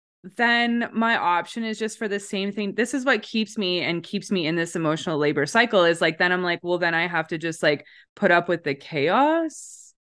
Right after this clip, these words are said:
Like, what do we do then? Do you know what I mean? Like, in that situation, if I, because you're right, like, I, have done, like, I've done a lot of emotional labor in my family. So even when I was expressing that of, like, "Well, I could ask my mom or I could do whatever," I don't actually wanna do that 'cause I'm,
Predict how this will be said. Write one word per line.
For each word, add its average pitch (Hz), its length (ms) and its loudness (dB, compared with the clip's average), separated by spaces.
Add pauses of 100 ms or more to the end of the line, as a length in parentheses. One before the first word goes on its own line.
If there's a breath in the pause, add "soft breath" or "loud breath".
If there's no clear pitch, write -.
(1000)
Like, 254 160 4
what 269 120 10
do 302 120 8
we 294 140 8
do 240 360 2
then? 180 280 2
Do 214 100 0
you 233 60 4
know 240 100 4
what 285 120 4
I 302 120 2
mean? 233 180 -2
Like, 226 160 -6
in 220 200 -2
that 254 220 0
situation, 196 600 -4
if 180 180 -2
I, 180 240 4
because 214 360 -4
you're 220 160 2
right, 196 280 4
like, 180 160 -2
I, 175 420 0 (420)
have 185 180 -4
done, 160 260 0
like, 196 260 2
I've 185 340 4
done 180 160 0
a 180 60 -2
lot 175 180 2
of 165 60 -2
emotional 165 420 -6
labor 151 280 -2
in 151 80 -2
my 143 140 -6
family. 170 400 0
So 170 180 -4
even 185 420 -2
when 170 140 0
I 160 200 0
was 160 260 -6 (140)
expressing 165 560 -4
that 156 180 2
of, 147 100 -4
like, 135 240 -4 (280 soft breath)
"Well, 254 140 4
I 247 100 4
could 269 200 0
ask 220 260 2
my 220 140 0
mom 196 260 -2
or 190 140 -2
I 180 100 0
could 180 200 -6
do 190 120 -4
whatever," 170 560 0
I 196 100 4
don't 220 120 2
actually 147 380 -4
wanna 127 220 -6
do 127 100 -4
that 95 200 -8
'cause - 100 -12
I'm, 143 140 -6